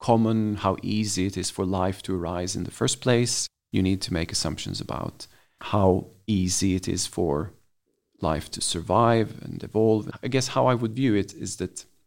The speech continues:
there are many potentially very small numbers involved, and there's at least some very, very large numbers involved. And exactly how those will work out, that's going to be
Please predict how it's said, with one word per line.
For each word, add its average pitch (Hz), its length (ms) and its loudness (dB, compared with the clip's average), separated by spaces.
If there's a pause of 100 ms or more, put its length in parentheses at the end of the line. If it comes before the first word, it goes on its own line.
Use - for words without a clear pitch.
(180)
there 120 120 0
are 135 160 2
many 139 160 4
potentially 113 580 -2
very 95 160 -2
small 147 280 2
numbers 135 540 -2 (160)
involved, 127 540 2
and 107 160 -4
there's - 480 -4 (440)
at - 80 -12
least 98 200 -2
some 95 400 0 (300)
very, 90 180 2
very 98 140 2
large 139 280 4
numbers 73 300 -4
involved. 58 500 -8 (1500)
And 107 520 2 (120)
exactly 123 500 2
how 117 240 0
those 104 280 0
will 101 140 -2
work 95 280 -4
out, 95 260 -2
that's - 260 0
going 101 240 4
to - 80 -4
be 90 340 0